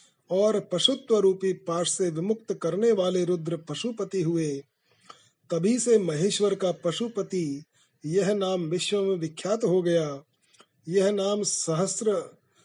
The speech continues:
समस्त लोकों में कल्याण प्रदान करने वाला है, उस समय संपूर्ण देवता तथा ऋषि हर्ष मग्न होकर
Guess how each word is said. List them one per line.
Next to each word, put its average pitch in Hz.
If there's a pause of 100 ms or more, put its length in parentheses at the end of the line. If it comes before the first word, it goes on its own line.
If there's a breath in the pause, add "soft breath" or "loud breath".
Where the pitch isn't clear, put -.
(120)
समस्त 220
लोकों 190
में 180
कल्याण 175
प्रदान 185
करने 175
वाला 170
है, 156 (460 soft breath)
उस 226
समय 202
संपूर्ण 226
देवता 190
तथा 180
ऋषि 175
हर्ष 214
मग्न 202
होकर 170